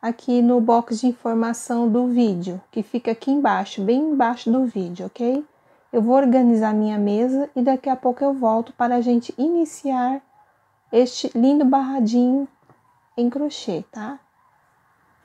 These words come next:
Iniciando o nosso trabalho, vamos fazer aqui no primeiro caseado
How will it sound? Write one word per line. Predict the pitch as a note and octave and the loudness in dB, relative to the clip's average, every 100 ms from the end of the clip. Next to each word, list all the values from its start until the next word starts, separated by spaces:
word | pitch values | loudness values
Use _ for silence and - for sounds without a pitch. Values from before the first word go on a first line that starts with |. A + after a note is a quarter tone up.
| _ _ _ _ _ _ _ _ _ | _ _ _ _ _ _ _ _ _
Iniciando | B3+ C4+ D4+ E4 - A3+ G#3 G#3+ G#3 | 0 2 0 -2 -2 0 0 0 2
o | G3+ | 2
nosso | F#3+ F#3+ F#3+ - | 2 0 -2 -4
trabalho, | F#3 F3+ G3+ G3 F3+ F3 | -2 2 2 4 2 -2
vamos | G3 G#3+ A3 - | -4 -4 -6 -8
fazer | - G3 F#3 F#3 F3+ | -6 -4 -2 -2 -2
aqui | F#3 - - | -4 -8 -8
no | F#3+ F3+ F#3 | -6 -4 -6
primeiro | - G#3+ G3+ G#3+ C#4 C4 | -4 -2 0 0 0 -4
caseado | - G3+ F#3 F3 F3+ G3+ F#3+ - F3 | -4 -6 -4 -4 -4 -2 -4 -6 -10